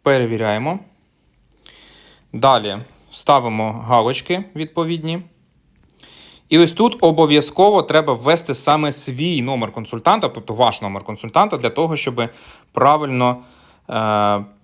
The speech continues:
саме відновити під вас. Ось я в даному випадку вводжу свій, натискаю "Перевірити", підтягуються саме мої дані, Вітас Абулгазінов, і натискаю "Підтвердити".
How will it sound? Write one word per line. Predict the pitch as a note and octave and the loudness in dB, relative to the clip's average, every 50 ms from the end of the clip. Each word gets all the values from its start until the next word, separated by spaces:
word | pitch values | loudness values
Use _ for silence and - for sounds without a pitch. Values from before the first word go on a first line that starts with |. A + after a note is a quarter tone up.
| _ _ _ _ _ _ | _ _ _ _ _ _
саме | - - - B2 A#2 A2 G#2+ | -6 0 2 2 2 2 -2
відновити | A2+ A2 A#2 A#2 C3+ C#3 C#3 B2 | -4 -4 -4 -2 -2 -2 -2 -4
під | - A#2 G#2+ | -8 -8 -2
вас. | G#2+ G2+ - - - - _ _ _ _ - | -2 -2 -2 -4 -10 -12 _ _ _ _ -14
Ось | - G#2 G#2 - - | -10 -8 -8 -6 0
я | A#2 B2+ C3+ | 2 4 4
в | B2+ - | 4 4
даному | B2+ A#2+ A2+ A2 G#2+ G#2+ | 2 0 0 0 -4 -6
випадку | G#2 A2+ G#2+ - G2+ - - G2+ F#2+ F#2+ - _ _ - | -6 -8 -6 -8 -10 -10 -10 -10 -12 -12 -12 _ _ -18
вводжу | G#2+ G#2 A2 G#2+ G2+ - G2+ | -12 -6 -6 -6 -6 -6 -8
свій, | - - - C#3 F#3 G#3+ A#3+ A#3 - - | -10 -6 -4 -2 -2 -2 -4 -6 -10 -8
натискаю | C3 A#2 - A2 - - - G#2+ G2 F#2+ - | -8 -6 -6 -6 -6 0 2 2 2 2 2
"Перевірити", | - B2+ A#2+ B2 C3+ F3+ G3+ G#3 G3 F#3 F3+ F3 F3+ - _ | 0 0 2 2 2 2 2 2 2 0 -2 -4 -4 -10 _
підтягуються | - C#3+ C3 - D3 C3 A#2 A2+ G#2 - A2 | -8 -6 2 4 4 4 4 2 -2 -4 -4
саме | - - A#2 A2 A2+ | -2 -2 0 -2 0
мої | A#2 C3 D3 C3 A2+ A2+ | 2 2 2 2 2 0
дані, | G#2+ A2+ B2 C#3 D3 E3 E3 C#3+ | 2 2 2 2 2 0 -2 -4
Вітас | D#3+ E3 E3+ D3+ - - | -4 -4 -4 -4 -4 -4
Абулгазінов, | C#3+ C#3+ D3 C#3+ C#3 D3 C#3 C#3+ D#3 D3+ D3 D3 D3+ _ - | -4 -2 -2 -2 -2 -2 -4 -6 -4 -6 -6 -8 -10 _ -4
і | F3+ G#3+ | -2 0
натискаю | G#3 C#3+ - - - - - C#3+ D3 D#3 D#3 C#3+ - - | 0 0 0 0 -4 -2 2 4 4 4 4 2 0 -2
"Підтвердити". | - B2+ B2 - _ - - G2+ A2 G#2 G2 - E2 - - - | -8 -8 -8 -10 _ -12 -4 0 2 2 2 0 -8 -14 -16 -16